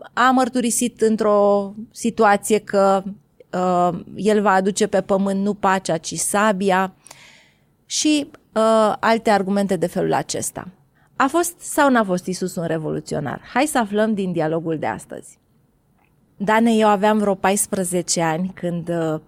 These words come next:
prima dată am auzit niște zgomote ale orașului, pentru că se adunase lumea în, uh, piață. Uh, aveam paisprezece ani când a avut loc Revoluția. Și da,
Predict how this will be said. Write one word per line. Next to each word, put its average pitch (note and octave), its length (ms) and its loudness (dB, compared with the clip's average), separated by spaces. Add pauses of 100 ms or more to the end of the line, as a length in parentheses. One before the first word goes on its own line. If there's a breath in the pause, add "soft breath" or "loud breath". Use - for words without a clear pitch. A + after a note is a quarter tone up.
(120)
prima G#3 300 0
dată F#3+ 260 0
am F#3 140 0
auzit F3 420 -2
niște F3 540 -2
zgomote E3 720 -2
ale D#3 280 -2
orașului, D#3+ 800 -4
pentru E3+ 320 -6
că - 160 -10
se E3+ 140 -6
adunase E3+ 500 -4
lumea D#3+ 560 -8
în, E3 260 -8
uh, D#3 420 -8 (680 soft breath)
piață. F3 580 -4 (1000 loud breath)
Uh, F#3 400 -2
aveam B3 260 0
paisprezece A3 680 0
ani G#3+ 160 2
când G3+ 220 -4
a F3 80 0
avut F3 300 -4
loc F3+ 240 -2
Revoluția. D3+ 840 -6 (240)
Și - 200 -10
da, F3 260 -4